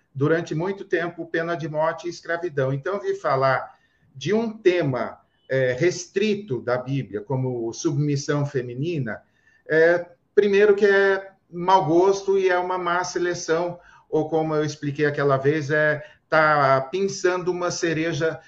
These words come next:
é, que não é exatamente a melhor. Aí a gente olha lá nos posts dela, Will, é, vamos, tem um post aí que eu coloquei com uma bandeira aí, os dois.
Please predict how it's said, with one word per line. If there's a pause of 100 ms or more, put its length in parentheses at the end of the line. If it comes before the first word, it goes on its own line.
(200)
é,
que
não
é
exatamente
a
melhor.
Aí
a
gente
olha
lá
nos
posts
dela,
Will, (800)
é,
vamos,
tem
um
post
aí
que
eu
coloquei
com
uma
bandeira
aí,
os
dois.